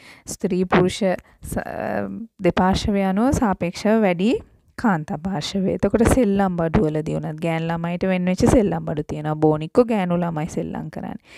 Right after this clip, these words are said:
පිරිමි ළමයි සෙල්ලම් කරන්නේ වාහන වලින්, කාර්, බයිසිකල් ඒවා. ඒ වගේ ස්ත්‍රී පුරුෂ සමාජ භාවයේ වෙනස්කම් දැකිය හැකි අවස්ථා අපි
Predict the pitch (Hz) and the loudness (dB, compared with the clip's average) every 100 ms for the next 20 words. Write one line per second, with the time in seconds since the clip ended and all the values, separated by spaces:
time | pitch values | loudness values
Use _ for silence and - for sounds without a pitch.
0 | - - 175 170 180 190 202 202 196 185 | -6 0 2 2 2 2 2 2 2 0
1 | 185 220 277 277 220 190 190 165 165 165 | 0 -2 0 4 4 4 2 0 -2 -4
2 | 160 185 175 170 170 - _ - - _ | -8 -6 -4 -2 -4 -8 _ -20 -20 _
3 | _ _ 247 285 185 170 - - 165 160 | _ _ -12 0 2 2 -4 -4 -4 -2
4 | 156 156 - 175 180 190 330 539 - _ | -4 -6 -4 0 2 2 -2 -4 -8 _
5 | - - 214 226 220 233 - 196 180 175 | -6 0 2 4 2 0 -4 -4 -4 -4
6 | 208 180 175 175 254 359 202 214 285 - | -4 -4 -4 -2 -2 0 2 0 -2 -2
7 | 254 233 180 185 185 - 185 170 170 - | 0 2 0 -2 -4 -4 -4 -4 -6 -4
8 | 240 494 - _ _ _ - - | -2 -2 -4 _ _ _ -10 -4